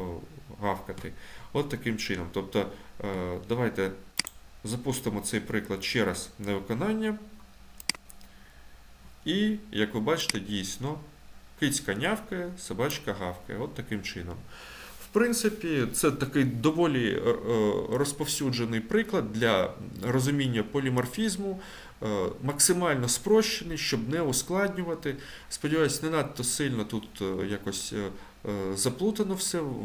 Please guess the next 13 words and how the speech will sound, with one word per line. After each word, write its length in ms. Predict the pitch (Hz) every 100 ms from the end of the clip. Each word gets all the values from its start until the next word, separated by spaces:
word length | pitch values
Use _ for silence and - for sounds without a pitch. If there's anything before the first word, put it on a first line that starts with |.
| 101 101
вдалося 380 | 107 127 117 -
пояснити. 400 | 117 117 - 123
Сподіваюсь, 420 | 117 135 127 120
більш-менш 560 | 104 127 120 - 110 101
зрозуміло. 720 | 107 127 123 131 180 208 202 202 - - - - -
Е, 420 | 104 98 95 92 95
дякую 380 | 107 160 151 127
за 180 | 110 131
увагу 580 | 113 107 160 214 190 208 -
і 200 | 170 208
до 480 | - 104 117 160 170
наступного 800 | - 101 - 135 135 139 127 123 123 -
відео. 460 | 90 92 92 95